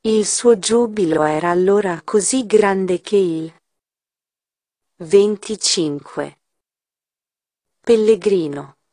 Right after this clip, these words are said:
dominato dal sentimento della sua miseria e di tutti i peccatori, non poteva fare a meno di piangere. Per lei irradiava gioia, il suo spirito,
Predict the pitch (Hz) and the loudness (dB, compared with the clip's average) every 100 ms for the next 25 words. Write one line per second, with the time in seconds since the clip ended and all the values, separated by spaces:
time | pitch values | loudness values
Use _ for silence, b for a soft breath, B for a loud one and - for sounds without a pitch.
0 | _ _ 170 214 208 208 220 220 233 185 | _ _ 2 2 4 0 0 0 0 2
1 | 180 170 - 196 180 - 226 254 277 247 | 2 0 0 0 -2 -4 -2 -2 -2 0
2 | 208 190 180 165 - 202 180 175 208 202 | 2 2 0 -4 -2 0 0 0 0 0
3 | 214 214 202 175 202 - 277 262 - 214 | 0 2 0 -2 -8 -6 -6 -6 -6 -4
4 | 196 175 - 190 - 156 151 156 - _ | -4 -4 -4 -4 0 0 0 -4 -12 _
5 | _ _ 220 262 240 - 254 277 262 226 | _ _ -2 0 0 0 0 0 0 0
6 | 214 254 247 240 226 220 240 233 220 208 | 0 0 2 2 0 -2 -2 -2 -2 -4
7 | 202 196 160 151 147 151 170 180 _ _ | -4 -2 -2 -2 -6 -6 -6 -8 _ _
8 | _ - 220 208 220 240 220 165 185 170 | _ 2 4 4 2 2 2 2 0 2
9 | 214 190 185 170 180 160 170 170 170 _ | 2 2 0 0 0 2 2 -2 -6 _
10 | 165 156 180 208 208 - - 185 - - | -14 -12 -4 -2 0 -2 2 2 0 -6
11 | 165 147 143 - - 143 | -6 -6 -8 -10 -12 -12